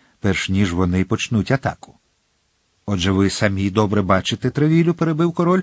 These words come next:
«що гвардійці напали першими». «Справедливо, ваше величносте,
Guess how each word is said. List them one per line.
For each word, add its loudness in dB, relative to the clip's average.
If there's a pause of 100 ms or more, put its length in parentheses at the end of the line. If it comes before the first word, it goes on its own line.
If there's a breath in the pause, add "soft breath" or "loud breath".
(280 loud breath)
«що 0
гвардійці 2
напали 2
першими». -2 (1600)
«Справедливо, 2
ваше 0
величносте, -2